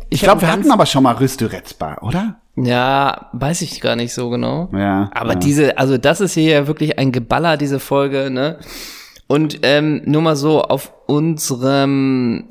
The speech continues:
Speaker 1: Members Only, äh, Account, da analysieren wir
Speaker 2: Bei
Speaker 1: für euch natürlich
Speaker 2: onlyfans dot com.
Speaker 1: onlyfans analysieren wir natürlich Deutschland gegen Armenien, ne?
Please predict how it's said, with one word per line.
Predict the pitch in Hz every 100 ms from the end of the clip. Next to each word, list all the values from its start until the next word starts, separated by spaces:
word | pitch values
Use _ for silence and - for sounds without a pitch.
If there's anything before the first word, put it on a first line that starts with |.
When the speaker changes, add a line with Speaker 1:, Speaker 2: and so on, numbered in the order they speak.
| -
Speaker 1:
Members | 135 135 139 131 -
Only, | 120 170 170 127 123 113
äh, | 131 123
Account, | 120 - 123 135 143
da | 139
analysieren | - 139 131 123 131 135
wir | 131
Speaker 2:
Bei | 120
Speaker 1:
für | 135
euch |
natürlich | 185 143 120
Speaker 2:
onlyfans | 147 208 - -
dot | 131 123
com. | 156 139
Speaker 1:
onlyfans | 160 151 - 135 131
analysieren | - 123 123 127 135
wir |
natürlich | 127 123 120
Deutschland | 123 127 123
gegen | 117 -
Armenien, | 110 117 120 110 98
ne? | 113 160